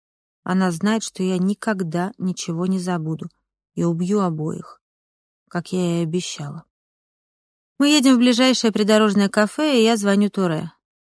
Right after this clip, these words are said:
Его нет на месте. Отвечает Сюзи. Я напоминаю ей, кто я такая, говорю, что хочу снять студию, и подъеду к семи часам подписать бумаги. Ле Балек стоит рядом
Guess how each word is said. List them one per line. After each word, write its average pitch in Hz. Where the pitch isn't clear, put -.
Его 208
нет 226
на 208
месте. 170
Отвечает 226
Сюзи. 170
Я 294
напоминаю 233
ей, 190
кто -
я 190
такая, 247
говорю, 196
что -
хочу 175
снять 165
студию, 220
и -
подъеду 185
к -
семи 170
часам 220
подписать 185
бумаги. 156
Ле 196
Балек 233
стоит 185
рядом 254